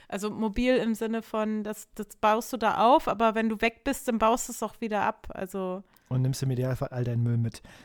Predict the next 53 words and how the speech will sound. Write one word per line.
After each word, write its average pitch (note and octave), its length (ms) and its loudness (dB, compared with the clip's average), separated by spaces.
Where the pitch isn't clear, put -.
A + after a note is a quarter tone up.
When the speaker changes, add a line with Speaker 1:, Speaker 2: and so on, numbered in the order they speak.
Speaker 1:
im C3 160 6
Speaker 2:
Mhm, - 40 8
Speaker 1:
besten G#3+ 320 2
Speaker 2:
okay. A3 100 -4
Speaker 1:
Fall, F#3+ 380 -2
ja. F3 180 -6
Das F#3+ 180 -12
funktioniert G3+ 540 -10
natürlich G3 280 -10
nicht G3 140 -10
immer A3+ 380 -4
und G3 240 -6
deswegen G3 380 -8
kannst G3+ 260 -10
du G#3+ 40 -4
ja F#3+ 120 -4
auf - 160 -8
einem G3 140 -6
Campingplatz, B3 840 -4
der G3 140 -6
dafür G3 260 -8
gedacht G3+ 360 -6
ist, - 220 -12
bist - 200 -10
du G#3+ 60 -4
ja G3+ 160 -2
auch - 220 -8
da A#3 280 2
und A#3 180 -4
wenn G#3 140 -6
du F#3+ 100 -8
weg F#3+ 220 -8
bist, C4+ 200 -10
bist - 160 -14
du A#3 60 -8
auch - 180 -8
wieder B3 200 -6
weg C4 200 -6
und G3 280 -8
dann, F#3 340 -10
also F#3+ 180 -6
das - 220 -6
trifft - 240 -8
auf - 80 -8
vieles B3 340 -6
zu, C#4+ 200 -10
aber, G3+ 480 0
ähm, G3 420 -4
Speaker 2:
Mhm. B2+ 340 2
Speaker 1:
deine G#3 280 2
Sachen, G#3+ 540 -2
dein G3+ 240 -2
Zuhause, B3+ 580 2